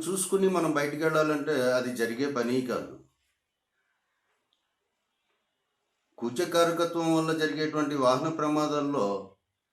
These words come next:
ఎక్కువగా రక్తం స్రవించటము జరుగుతుంది. రెండవది రాహుకారకత్వ స-, ప్రమాదాలు జరిగినప్పుడు మనిషి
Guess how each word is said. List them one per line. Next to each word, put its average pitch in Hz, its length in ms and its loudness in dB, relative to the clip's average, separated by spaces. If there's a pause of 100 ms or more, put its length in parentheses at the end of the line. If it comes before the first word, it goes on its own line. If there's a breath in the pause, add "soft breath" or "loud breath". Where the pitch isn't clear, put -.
(640)
ఎక్కువగా 156 520 0 (140)
రక్తం 160 340 -4
స్రవించటము 131 760 -4 (2750)
జరుగుతుంది. 123 560 -2 (1200)
రెండవది 127 540 2 (280)
రాహుకారకత్వ 160 1000 0
స-, 131 800 -2
ప్రమాదాలు 143 640 0
జరిగినప్పుడు 127 920 -2 (1700)
మనిషి 127 340 -4